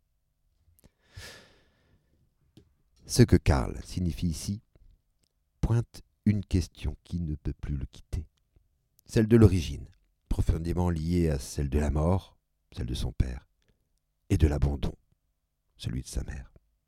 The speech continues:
Un peu plus d'un an plus tôt, il évoquait le suicide d'un acteur, Küstner, en ajoutant que les suicides à Vienne sont moins nombreux qu'à Paris.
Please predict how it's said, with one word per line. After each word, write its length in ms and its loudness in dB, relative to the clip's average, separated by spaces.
Un 140 6
peu 160 10
plus 180 4
d'un 240 4
an 100 4
plus 200 -2
tôt, 280 2
il 160 2
évoquait 480 4
le 100 4
suicide 440 -4
d'un 180 0
acteur, 640 -2
Küstner, 400 -2
en 140 4
ajoutant 480 2
que 160 -4
les 180 -2
suicides 500 -12
à 60 -10
Vienne 360 -6
sont 220 -10
moins 460 -4
nombreux 360 -6
qu'à 140 -10
Paris. 360 -6